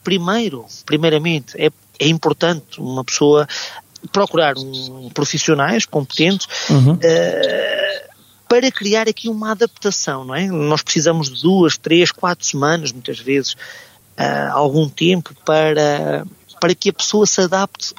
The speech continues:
Speaker 1: a-, ao exercício físico.
Speaker 2: Porque muitas vezes estamos a falar de alguém sedentário, não é? Que não tem ritmo.
Speaker 1: Exatamente. Ou seja, eu não tenho,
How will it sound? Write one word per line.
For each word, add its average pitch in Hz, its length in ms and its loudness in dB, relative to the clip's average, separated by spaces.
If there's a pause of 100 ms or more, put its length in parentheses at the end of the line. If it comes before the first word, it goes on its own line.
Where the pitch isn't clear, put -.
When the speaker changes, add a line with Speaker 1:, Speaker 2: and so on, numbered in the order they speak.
Speaker 1:
a-, 151 300 0
ao 170 160 2
exercício 170 480 -2
físico. 139 480 -2 (420)
Speaker 2:
Porque 170 220 2
muitas 175 240 4
vezes 175 200 4
estamos 180 200 2
a 180 60 4
falar 180 200 4
de 180 60 4
alguém 180 220 4
sedentário, 170 580 2
não 120 140 4
é? 135 80 2
Que - 180 -4
não 143 140 4
tem 151 160 2
ritmo. 139 440 2 (640)
Speaker 1:
Exatamente. 170 720 0 (320)
Ou 151 120 2
seja, 143 440 2 (320)
eu 202 140 4
não 220 180 2
tenho, 196 800 -2